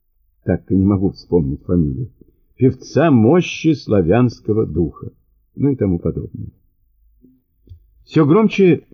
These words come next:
звучали голоса, банальные и порой пошлые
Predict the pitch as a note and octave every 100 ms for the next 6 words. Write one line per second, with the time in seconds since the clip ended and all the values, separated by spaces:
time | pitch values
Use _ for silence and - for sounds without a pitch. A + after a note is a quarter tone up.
0 | _ E2+ E2+ A#2 C3+ C#3 C3 A#2 A2+ -
1 | F2 D2+ D#2 _ _ _ - E2 A#2 C3
2 | E3+ E3 D#3 D3+ - F2+ E2+ F2 D#2+ -
3 | F#2 G#2 - - E2+